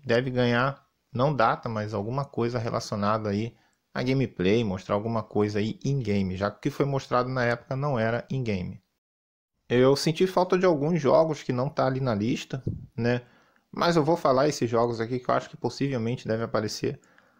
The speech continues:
alguma informação desses jogos que tem algum tipo de parceria ou são até mesmo exclusivos,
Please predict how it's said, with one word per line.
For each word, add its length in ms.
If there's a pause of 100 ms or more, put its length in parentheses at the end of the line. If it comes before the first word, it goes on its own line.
(180)
alguma 340
informação 560
desses 320
jogos 420
que 100
tem 180
algum 320
tipo 240
de 60
parceria 720
ou 180
são 240
até 180
mesmo 220
exclusivos, 840